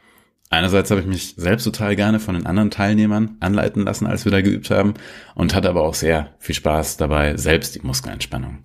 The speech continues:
anzuleiten. Jacobson hat die klassische P-M-R-Session mit ursprünglich dreißig verschiedenen Muskelgruppen entwickelt.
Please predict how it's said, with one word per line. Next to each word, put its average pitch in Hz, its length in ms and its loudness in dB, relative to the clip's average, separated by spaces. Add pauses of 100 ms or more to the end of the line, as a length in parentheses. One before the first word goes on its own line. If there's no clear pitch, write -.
(120)
anzuleiten. 65 840 -6 (1160)
Jacobson 107 440 2
hat 98 100 -2
die 90 60 -2
klassische 113 480 0
P-M-R-Session 104 800 2
mit 95 160 -4
ursprünglich 92 520 -4
dreißig 98 520 -4
verschiedenen 135 380 2
Muskelgruppen 139 600 -2
entwickelt. 151 540 -2